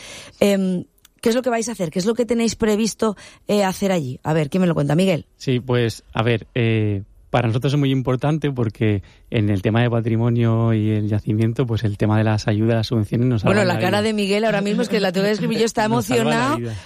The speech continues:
Speaker 1: está como si le hubiera tocado algo en Navidad, como diciendo, "Ay, lo que voy a hacer con esto".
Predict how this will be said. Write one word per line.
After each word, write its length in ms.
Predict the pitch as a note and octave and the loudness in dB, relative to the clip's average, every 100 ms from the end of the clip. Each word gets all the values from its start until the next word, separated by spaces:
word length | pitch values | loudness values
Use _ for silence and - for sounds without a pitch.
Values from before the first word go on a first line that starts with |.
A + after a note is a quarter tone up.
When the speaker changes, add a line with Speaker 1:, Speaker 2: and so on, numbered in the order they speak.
| - | -2
Speaker 1:
está 400 | F#3+ E3+ G#3+ A3+ | 0 0 0 0
como 200 | C4 C4 | 0 0
si 220 | C4 A3+ | 0 0
le 120 | A3 | 0
hubiera 320 | G3+ G3+ A3+ G#3 | 2 2 0 -2
tocado 320 | A#3 A3+ A#3 | -2 0 0
algo 200 | A#3+ C#4 | 2 0
en 100 | C#4 | 0
Navidad, 480 | G#3+ E3+ F#3 G3+ - | 0 0 -2 -2 -4
como 140 | F3 | -4
diciendo, 240 | F3+ F#3+ G3 | -2 0 2
"Ay, 140 | C4+ | 2
lo 120 | B3+ | 0
que 100 | B3 | 0
voy 180 | A3+ A#3 | 0 2
a 60 | A3 | 0
hacer 260 | A3+ A3 | 0 -2
con 160 | A3 G#3 | 0 0
esto". 320 | F3+ - E3 | -2 -6 -14